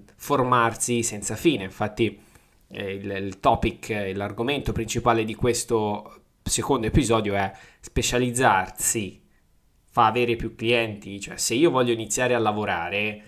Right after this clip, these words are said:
e quindi voglio, eh, avere l'ambulatorio pieno di pazienti, di nuovi pazienti,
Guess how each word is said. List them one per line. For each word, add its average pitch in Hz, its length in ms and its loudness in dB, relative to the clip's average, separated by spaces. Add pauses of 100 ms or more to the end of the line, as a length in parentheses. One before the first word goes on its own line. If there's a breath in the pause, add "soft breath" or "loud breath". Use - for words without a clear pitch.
(300 loud breath)
e 123 440 2
quindi 127 260 -4
voglio, 120 420 2 (240)
eh, 110 300 -6
avere 123 300 0
l'ambulatorio 117 800 0
pieno 117 260 -2
di 110 120 -8
pazienti, 92 920 -8 (560 loud breath)
di 117 100 -8
nuovi 127 260 -2
pazienti, 98 880 -6